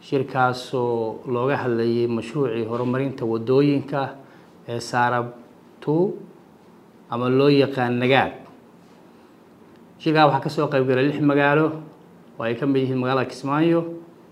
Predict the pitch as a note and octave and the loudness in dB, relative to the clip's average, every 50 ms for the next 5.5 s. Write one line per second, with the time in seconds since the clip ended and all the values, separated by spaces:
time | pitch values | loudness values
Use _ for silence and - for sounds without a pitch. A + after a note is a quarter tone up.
0 | - - - - - - - - - G2+ B2 B2 A#2+ - C#3+ C3 C3 C3 B2 B2+ | -20 -20 -20 -20 -20 -20 -20 -18 -10 -8 -6 -6 -4 -4 -2 -2 0 -2 -2 -2
1 | D3 D3 D#3 D#3+ D#3 - - - - - - - - - - - - - - C#3 | 0 0 0 -2 -2 -6 -10 -16 -20 -20 -20 -20 -20 -20 -20 -20 -20 -8 -4 -2
2 | C#3 C#3+ C#3 C#3+ C#3 C#3+ C#3+ C#3+ D3 D3 D#3+ E3 E3+ - - - - - - - | 0 2 2 2 4 4 4 4 4 2 0 0 -2 -6 -10 -18 -20 -20 -20 -20
3 | - - - - - - - C3 B2 B2 B2+ C3 D3 D#3 D3+ D3+ - - D#3+ D#3+ | -20 -20 -20 -20 -20 -16 -12 -10 -8 -6 -6 -2 0 2 2 2 0 0 0 0
4 | D#3 D#3 - - - - - - - - - - - - - - - - - D3+ | 0 -2 -6 -12 -18 -20 -20 -20 -20 -20 -20 -20 -20 -20 -20 -20 -20 -8 -4 0
5 | D#3 D#3+ D#3 D3+ D3+ D3 D3+ D#3+ D#3+ D#3+ | 2 4 4 4 4 4 4 2 2 0